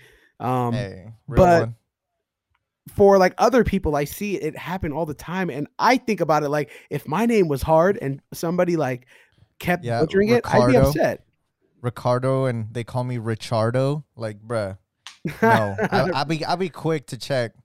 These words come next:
Speaker 2: Like, I've definitely done it before where, like, they keep saying it wrong. After the first time, I'll let it slide, but I'm always gonna close that, my next comment with best.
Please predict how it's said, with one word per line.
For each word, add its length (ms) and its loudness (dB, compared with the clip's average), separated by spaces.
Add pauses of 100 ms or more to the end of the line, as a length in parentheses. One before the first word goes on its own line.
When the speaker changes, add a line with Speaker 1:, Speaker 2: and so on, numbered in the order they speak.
(360)
Speaker 2:
Like, 180 -2
I've 180 -2
definitely 460 -2
done 240 -4
it 80 -8
before 360 -6
where, 120 -2
like, 160 -4
they 120 -8
keep 240 -12
saying 260 -6
it 60 -6
wrong. 380 -2
After 240 -4
the 80 -6
first 240 -6
time, 180 -6
I'll 80 -2
let 140 -2
it 80 -6
slide, 360 -4 (380)
but 120 2
I'm 140 0
always 260 0
gonna 200 -4
close 460 -2
that, 280 -2 (100)
my 180 -4
next 280 -6
comment 380 -6
with 240 -6
best. 440 -2